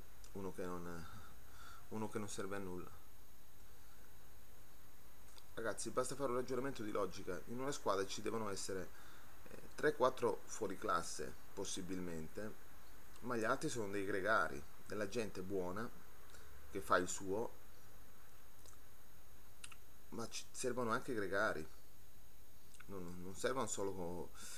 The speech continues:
le figurine, servono anche quelli che, che, che tirano avanti la carretta. Io de-, con De Paul noi faremo un bel salto a centrocampo come dinamismo,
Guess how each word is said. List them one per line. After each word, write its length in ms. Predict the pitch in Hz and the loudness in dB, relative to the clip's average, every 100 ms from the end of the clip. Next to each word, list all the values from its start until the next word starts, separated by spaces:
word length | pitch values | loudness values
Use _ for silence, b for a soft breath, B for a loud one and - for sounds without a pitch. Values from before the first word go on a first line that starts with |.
| B | B
le 100 | - | 0
figurine, 800 | 101 107 104 110 98 90 85 - B B - - - - - - - - - | 0 0 2 2 2 2 0 -2 B B -2 -2 -2 -2 -2 -2 -2 -2 0
servono 300 | 95 98 92 | 2 4 2
anche 220 | 104 113 | 2 4
quelli 220 | 98 101 | 4 4
che, 140 | 92 90 - - - | 2 -2 -2 -2 -2
che, 100 | - - - - - - - - - - - - - | -2 -2 -2 -2 -2 -2 -2 -2 -2 -2 -2 -2 -2
che 160 | 95 | 0
tirano 280 | - 101 95 | 2 2 4
avanti 440 | 92 104 98 95 90 | 4 4 4 2 0
la 120 | 95 | 0
carretta. 640 | 80 87 - - - - - - - - - - - - - - - - - - B B B B B B B B - | 2 2 2 2 0 0 -2 -2 -2 -2 -2 -2 -2 -2 -2 -2 -2 -2 -2 -2 B B B B B B B B -2
Io 180 | 123 127 | 2 4
de-, 180 | 110 - - | 2 2 0
con 180 | 107 110 | 0 2
De 80 | 107 | 2
Paul 380 | - 127 143 | 4 4 4
noi 120 | 107 110 | 2 2
faremo 300 | 117 98 95 | 2 2 2
un 100 | 92 | 2
bel 180 | 104 | 2
salto 440 | - 113 107 90 92 | 2 2 2 2 0
a 40 | |
centrocampo 640 | - 87 95 - 87 85 90 | -2 -2 -2 0 0 0 -2
come 240 | 85 87 | 0 0
dinamismo, 640 | 92 92 92 92 90 85 | 0 0 0 0 -2 -2